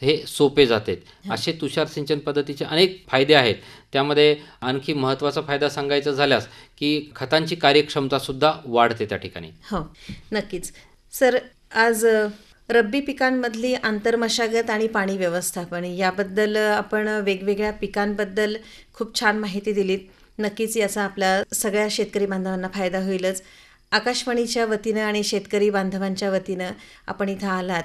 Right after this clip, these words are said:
Speaker 2: म्हणून आपले खूप खूप धन्यवाद.
Speaker 1: धन्यवाद.
Speaker 2: आताच आपण कृषी विज्ञान केंद्र ममराबाद इथले कृषी विद्या विषय विशेषज्ञ डॉक्टर शरद जाधव यांची किशोरी वाघोळदे यांनी घेतलेली मुलाखत ऐकलीत. या मुलाखतीचा विषय होता रब्बी पिकांमध्ये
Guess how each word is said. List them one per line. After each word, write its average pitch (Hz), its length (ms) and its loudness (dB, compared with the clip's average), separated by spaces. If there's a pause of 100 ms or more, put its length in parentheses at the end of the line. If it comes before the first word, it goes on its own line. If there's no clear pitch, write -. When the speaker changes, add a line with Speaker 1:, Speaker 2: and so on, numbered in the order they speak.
Speaker 2:
म्हणून 175 240 -6 (100)
आपले 180 360 -6
खूप 190 180 -12
खूप 175 120 -10
धन्यवाद. 160 720 -10
Speaker 1:
धन्यवाद. 117 400 4 (600)
Speaker 2:
आताच 294 300 4
आपण 302 280 2
कृषी 247 380 -2
विज्ञान 247 480 0
केंद्र 233 280 0
ममराबाद 214 600 0
इथले 214 400 -4
कृषी 233 440 -2
विद्या 240 320 0
विषय 220 340 -2
विशेषज्ञ 196 640 -2 (500)
डॉक्टर 214 280 0
शरद 233 400 0
जाधव 185 440 0 (440)
यांची 226 200 0
किशोरी 269 440 0
वाघोळदे 214 480 0
यांनी 190 220 0
घेतलेली 196 440 -4
मुलाखत 190 440 -2
ऐकलीत. 175 340 -2 (640)
या 285 100 6
मुलाखतीचा 294 580 2
विषय 202 320 0
होता 185 360 2 (180)
रब्बी 220 340 2
पिकांमध्ये 233 720 0